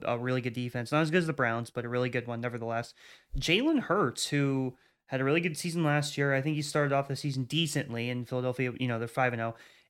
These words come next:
Jalen Hurts had a really bad game. You know, it's just one game, again, similar to Brock Purdy, one bad game.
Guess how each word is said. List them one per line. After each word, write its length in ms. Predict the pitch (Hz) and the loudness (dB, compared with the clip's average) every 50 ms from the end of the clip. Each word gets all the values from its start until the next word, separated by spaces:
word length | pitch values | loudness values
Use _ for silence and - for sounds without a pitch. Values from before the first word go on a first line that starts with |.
| - | -12
Jalen 340 | 135 127 - 151 185 254 302 | -10 -2 2 2 4 4 6
Hurts 200 | 294 233 175 - | 4 4 4 2
had 80 | 135 127 | 0 -4
a 40 | 123 | -2
really 340 | 113 120 131 131 127 127 | 0 2 4 4 4 4
bad 320 | 120 110 110 104 101 104 104 | 4 2 2 2 2 0 -2
game. 340 | - 104 101 - - - - | -6 -6 -6 -6 -6 -4 -2
You 100 | 135 131 | 0 2
know, 140 | 127 127 | 4 4
it's 300 | 131 135 110 139 156 147 | 6 6 6 6 4 4
just 160 | 233 233 220 214 | 2 0 2 4
one 220 | 220 214 208 190 | 4 4 4 6
game, 280 | 156 151 151 151 160 151 | 4 6 6 6 4 4
again, 460 | 131 117 120 117 120 120 120 123 123 - | 2 4 4 4 4 2 0 -2 -6 -8
similar 380 | - - - 139 139 151 160 | -6 -2 2 4 6 6 6
to 60 | 170 | 6
Brock 260 | 151 180 185 208 202 - | 6 6 6 6 4 4
Purdy, 480 | - 202 208 185 139 123 147 147 - - - - _ _ - | 4 4 6 6 4 4 2 0 -4 -14 -20 -20 _ _ -4
one 220 | 120 127 131 151 | 0 2 2 4
bad 220 | 151 160 165 170 156 | 6 6 6 6 4
game. 300 | 135 123 120 120 131 | 2 2 2 0 -2